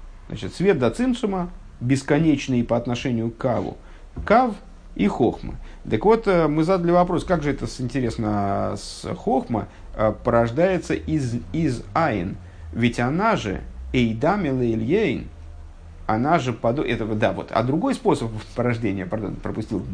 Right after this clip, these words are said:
фрагмент размышлений. А другой способ порождения, это когда порождение происходит не из абсолютной запредельности, которая Айн, которую вот тьма, я ее не вижу вообще, не, не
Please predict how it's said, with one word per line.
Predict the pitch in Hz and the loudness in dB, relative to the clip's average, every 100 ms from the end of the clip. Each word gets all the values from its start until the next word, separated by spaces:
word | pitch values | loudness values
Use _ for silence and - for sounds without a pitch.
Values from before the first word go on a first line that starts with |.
| - - | -10 -4
фрагмент | 107 104 92 | -2 -2 -2
размышлений. | 98 101 104 104 87 - - - - | -4 -6 -2 -4 -4 -12 -18 -18 0
А | 113 | 2
другой | 156 214 285 | 4 4 2
способ | - 175 147 | 2 0 2
порождения, | 139 139 139 117 101 104 | 4 4 4 0 0 0
это | - 202 | -2 -2
когда | 226 202 185 185 | 0 0 2 2
порождение | 170 180 180 196 139 | 2 2 2 0 0
происходит | 139 131 156 120 117 | 0 0 2 2 2
не | 147 170 | 0 2
из | 127 | 2
абсолютной | 127 - 139 247 269 226 196 | 0 -2 0 0 0 -2 -2
запредельности, | 123 127 147 147 151 107 101 - | 0 0 -2 2 2 2 -2 -6
которая | - - 110 113 107 104 | -4 -4 -2 0 0 0
Айн, | 123 110 - 117 - - - - | 0 0 -2 -6 -12 -14 -12 -6
которую | 107 120 | -2 0
вот | 107 104 | 0 -2
тьма, | - 151 | 0 2
я | 131 104 | 4 4
ее | 101 104 | 2 2
не | 110 | 2
вижу | 120 101 | 0 0
вообще, | 107 - - | -4 -4 -6
не, | - | -4
не | - - | -6 -6